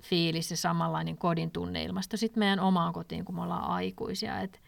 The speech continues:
et tää on yksi niistä asioista, mikä me tavallaan opitaan esimerkillä sieltä kotoa hyvin helposti. Ja tähän liittyy myös sit se, et, et just se ajatus, kun puhut-, usein puhutaan siitä, että lapset ets-, etsii samanlaisen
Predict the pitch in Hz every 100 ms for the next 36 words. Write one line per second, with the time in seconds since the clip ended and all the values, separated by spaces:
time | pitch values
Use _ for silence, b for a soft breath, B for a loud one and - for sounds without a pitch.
0 | b b b b b b b 196 - 214
1 | 214 254 - 220 208 214 208 196 185 190
2 | 180 185 180 185 180 175 165 165 175 185
3 | 180 175 160 170 170 170 165 - - -
4 | - 185 175 170 - - - - - -
5 | - 202 175 185 - - 180 - - -
6 | _ _ _ - 196 214 220 247 247 226
7 | 208 208 - - 233 208 202 - 190 -
8 | _ 220 202 - 202 185 - 202 202 180
9 | 180 - - 190 190 185 180 175 - -
10 | 196 190 175 175 175 180 170 175 165 170
11 | 170 - 170 165 - - 175 175 175 175
12 | 175 170 170 170